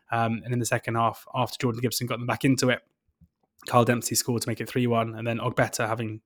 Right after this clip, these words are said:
uh, only come on for his debut at Bolton, um, came on and scored a, a really nicely taken goal, and then kind of jumped into the away fans, which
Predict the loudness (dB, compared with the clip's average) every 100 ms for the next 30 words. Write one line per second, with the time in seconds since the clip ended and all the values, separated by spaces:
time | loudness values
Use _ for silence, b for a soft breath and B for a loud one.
0 | _ -2 0 0 -2 0 -2 0 -2 0
1 | 2 2 2 0 B B B B B -6
2 | 0 2 2 -2 -8 -12 _ -2 0 -2
3 | -4 -8 -8 2 4 6 4 2 2 2
4 | 2 2 2 0 0 -2 -4 -2 0 2
5 | 2 0 -2 -8 _ -6 -4 0 0 0
6 | -6 -6 -2 0 0 0 -2 -2 -8 -12
7 | -10 -10 -10